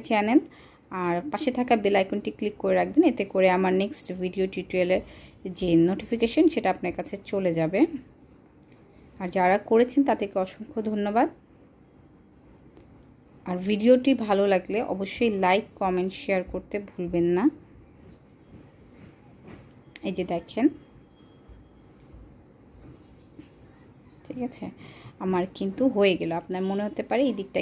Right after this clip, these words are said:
gap আছে, আসলে এই দিকটা কোনো gap নাই। এই যে এটা ছিল আমাদের last double ক্রোশে, যেটার উপর আমি করেছি, আর এই যে ছিল আমার তিনটা chain, যেটার উপর আমি দুইটা chain করে রেখেছি। তো এই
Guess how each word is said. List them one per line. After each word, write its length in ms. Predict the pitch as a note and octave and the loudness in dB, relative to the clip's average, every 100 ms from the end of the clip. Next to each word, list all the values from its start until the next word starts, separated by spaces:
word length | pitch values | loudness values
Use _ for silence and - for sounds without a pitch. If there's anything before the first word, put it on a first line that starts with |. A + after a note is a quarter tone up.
| F3+ | 2
gap 180 | F#3 F3 D#3+ | 2 2 -4
আছে, 120 | - F3+ | -8 -12
আসলে 200 | - A3 | -8 -6
এই 40 | G3+ | -6
দিকটা 180 | - F#3 F#3+ | -6 -10 -8
কোনো 120 | F#3+ F#3 | -6 0
gap 180 | F#3 F3+ - | 0 0 -2
নাই। 120 | G#3 - - - - - - | 0 0 -4 -20 -20 -14 -4
এই 40 | G3+ | 0
যে 40 | G3 | 0
এটা 120 | G3+ - | 0 0
ছিল 120 | G#3 F#3 | 2 4
আমাদের 220 | F3 F#3+ F3 | 4 2 2
last 220 | E3+ - - | 0 -2 0
double 160 | F#3 F3+ | 0 0
ক্রোশে, 260 | D#3+ E3+ B3+ A3 | -6 -2 0 0
যেটার 200 | - E3+ | 0 -2
উপর 100 | - F3+ | -2 -2
আমি 120 | F3+ - | -2 -2
করেছি, 300 | F3+ F#3 - C#4 | -2 0 2 2
আর 60 | - - A3+ | 2 -2 -2
এই 80 | G#3 | -2
যে 80 | F#3+ - | -4 -8
ছিল 160 | G3 F#3+ | -6 -4
আমার 140 | F#3 F#3+ - | -2 -4 -4
তিনটা 240 | G3 F#3+ G3 | -4 -2 -4
chain, 180 | - A3+ - - - - - | 0 2 2 -2 -20 -20 -8
যেটার 200 | G#3 G#3 G3 | -2 2 2
উপর 100 | G3+ | 4
আমি 100 | A#3+ B3 | 6 6
দুইটা 160 | F#3+ F3+ | 4 -4
chain 140 | - G3 E3 | 0 0 -2
করে 120 | D#3 D#3+ | -4 -6
রেখেছি। 240 | F#3+ - F#3+ | -10 -16 -12
তো 60 | - - | -10 -4
এই 80 | G3+ | -4